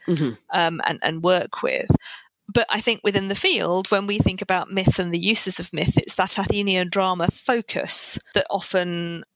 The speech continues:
Speaker 2: we
Speaker 1: Mm-hmm.
Speaker 2: follow too, which is, you
Speaker 1: Yeah.
Speaker 2: know, uh, an unconscious shaping, I think.
Speaker 1: Mm-hmm. I was actually thinking that when we were talk-, when you was talking about the medieval, is that while there certainly are some continuous narratives that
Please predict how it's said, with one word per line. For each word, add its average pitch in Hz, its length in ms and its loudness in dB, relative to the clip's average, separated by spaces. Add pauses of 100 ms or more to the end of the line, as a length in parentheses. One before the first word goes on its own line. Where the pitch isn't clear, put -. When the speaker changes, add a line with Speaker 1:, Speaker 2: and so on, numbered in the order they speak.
(100)
Speaker 2:
we 151 300 0
Speaker 1:
Mm-hmm. 131 80 2
Speaker 2:
follow 170 340 0
too, - 640 -2 (300)
which - 180 -2
is, - 420 0
you 202 120 0
Speaker 1:
Yeah. 156 160 2
Speaker 2:
know, 156 100 -6 (120)
uh, 180 280 0 (160)
an 208 60 2
unconscious 190 520 0
shaping, - 440 -2
I - 40 0
think. - 400 -2 (260)
Speaker 1:
Mm-hmm. 196 240 2
I 165 80 0
was 202 140 -2
actually 269 240 0
thinking 185 240 0
that 170 120 2
when 170 180 2
we 170 100 2
were 160 120 0
talk-, 165 300 -2
when 160 140 2
you 147 80 2
was 139 100 -2
talking 156 240 2
about 135 60 2
the 131 60 0
medieval, 151 380 2
is 147 120 -2
that 165 240 0 (100)
while 208 460 2
there 190 160 0
certainly 190 400 2 (100)
are 180 440 2
some 151 400 2
continuous 151 560 2
narratives 147 600 2 (120)
that 143 280 2